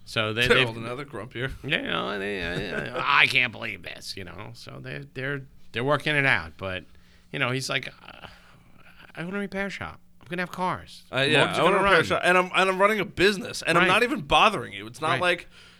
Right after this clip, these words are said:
Speaker 2: kids are running around here at eleven o'clock at night. We're not cranking cars out, you know.
Speaker 1: Right.
Speaker 2: That drives me nuts.
Speaker 1: Yeah.
Speaker 2: But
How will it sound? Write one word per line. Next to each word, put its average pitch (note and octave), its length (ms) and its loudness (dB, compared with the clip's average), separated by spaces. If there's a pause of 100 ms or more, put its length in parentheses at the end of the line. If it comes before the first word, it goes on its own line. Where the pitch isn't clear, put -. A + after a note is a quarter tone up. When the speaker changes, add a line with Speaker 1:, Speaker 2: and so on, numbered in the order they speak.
(120)
Speaker 2:
kids E3+ 280 0
are E3 60 4
running D3 320 0
around C#3 240 6
here B2 120 0
at A#2 60 -4
eleven B2 320 0
o'clock B2+ 260 2
at B2 80 -4
night. A2+ 200 0
We're A#2+ 80 -6
not C3+ 180 0
cranking C3 480 -2
cars A#2 360 0
out, A2 260 -4
you A#2+ 80 -4
know. A#2+ 100 2
Speaker 1:
Right. A2 180 2 (1000)
Speaker 2:
That C3+ 400 4
drives A#2+ 280 0
me G#2+ 100 -6
nuts. F#2 480 -8 (840)
Speaker 1:
Yeah. D#2+ 220 -12
Speaker 2:
But G#2+ 220 -10